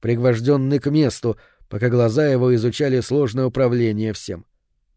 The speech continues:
Его взгляд метался вверх, вниз и снова вверх. И вдруг затряслись пальцы, затем руки,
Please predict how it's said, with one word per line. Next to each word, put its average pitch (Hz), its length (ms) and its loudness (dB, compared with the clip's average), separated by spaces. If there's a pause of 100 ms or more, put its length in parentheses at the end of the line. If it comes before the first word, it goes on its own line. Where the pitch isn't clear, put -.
(120)
Его 127 280 0
взгляд 131 400 2
метался 127 540 -2
вверх, 120 560 0
вниз 117 440 -8
и 113 60 -10
снова 120 480 -4
вверх. 98 460 -10 (600)
И 98 60 -6
вдруг 143 300 0
затряслись 127 680 0
пальцы, 170 440 0 (240)
затем 123 340 0
руки, 165 340 2